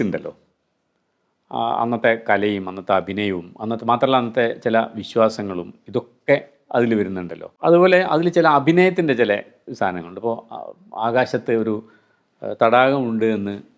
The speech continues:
സങ്കല്പിച്ചിട്ട് അഭിനയിക്കുക, അതേപോലെ അംഗവൈകല്യം അഭിനയിക്കുക. നമ്മളിന്ന് മറ്റേ മൈമിംഗ് എന്നൊക്കെ പറയുന്ന, ഏ, കുറേ സാധനങ്ങളൊക്കെ അതിൽ വരുന്നുണ്ട്.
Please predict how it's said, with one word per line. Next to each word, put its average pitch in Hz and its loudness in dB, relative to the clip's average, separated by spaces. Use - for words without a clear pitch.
സങ്കല്പിച്ചിട്ട് 104 -2
അഭിനയിക്കുക, 90 -8
അതേപോലെ 107 0
അംഗവൈകല്യം 120 4
അഭിനയിക്കുക. 98 -6
നമ്മളിന്ന് 139 2
മറ്റേ 113 -8
മൈമിംഗ് 131 2
എന്നൊക്കെ 131 0
പറയുന്ന, 98 -2
ഏ, 131 -2
കുറേ 147 2
സാധനങ്ങളൊക്കെ 123 0
അതിൽ 104 2
വരുന്നുണ്ട്. 90 -6